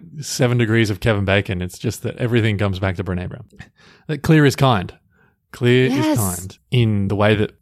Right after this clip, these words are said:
Speaker 1: we talk to others or give feedback to others, but also in the way that we talk to ourselves.
Speaker 2: Yeah.
Speaker 1: Clarity is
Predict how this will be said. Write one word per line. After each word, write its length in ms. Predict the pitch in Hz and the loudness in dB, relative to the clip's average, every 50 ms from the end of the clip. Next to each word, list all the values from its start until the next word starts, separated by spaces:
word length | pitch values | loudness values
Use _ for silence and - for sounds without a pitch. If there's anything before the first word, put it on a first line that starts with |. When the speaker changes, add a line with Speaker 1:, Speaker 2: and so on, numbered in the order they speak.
| _ - | _ -6
Speaker 1:
we 360 | 123 107 113 113 110 113 107 | -2 0 2 2 2 0 -2
talk 320 | 95 - - 107 101 - - | -4 -2 -2 -2 -2 -2 -2
to 140 | - 104 - | -6 -4 -2
others 340 | 95 95 92 98 113 123 117 | -2 -2 -2 -2 -4 -4 -4
or 100 | 104 90 | -4 -4
give 180 | - 110 98 | -4 -4 -6
feedback 440 | - - 104 95 95 98 98 92 - - | -4 -4 -6 -6 -4 -4 -4 -6 -6 -6
to 140 | - 98 | -8 -8
others, 320 | 87 87 92 120 131 - - _ _ _ - - - - - _ - | -8 -8 -8 -10 -12 -14 -18 _ _ _ -20 -20 -20 -20 -14 _ 0
but 120 | - 135 | 2 4
also 340 | 143 139 - - 147 131 123 | 4 4 4 2 2 4 4
in 80 | 120 113 | 4 4
the 80 | 107 | 4
way 180 | 101 104 101 95 | 4 4 2 2
that 100 | 101 98 | 2 0
we 100 | 95 95 | -2 -4
talk 220 | - 101 95 - | -4 -4 -4 -4
to 120 | - 104 95 | -4 -6 -6
ourselves. 840 | 92 87 - - - 113 107 - - - - - - - - - _ _ _ _ _ | -4 -6 -6 -6 -4 -4 -4 -6 -8 -12 -14 -16 -16 -16 -16 -18 _ _ _ _ _
Speaker 2:
Yeah. 240 | - 156 131 131 139 - _ _ _ _ _ _ _ - | -20 -20 -18 -18 -20 -20 _ _ _ _ _ _ _ -14
Speaker 1:
Clarity 580 | - - 113 101 104 104 101 95 95 95 95 95 | -8 -2 0 2 2 2 2 0 0 -2 -2 -4
is 380 | 92 90 - - - - - | -6 -6 -8 -12 -14 -16 -20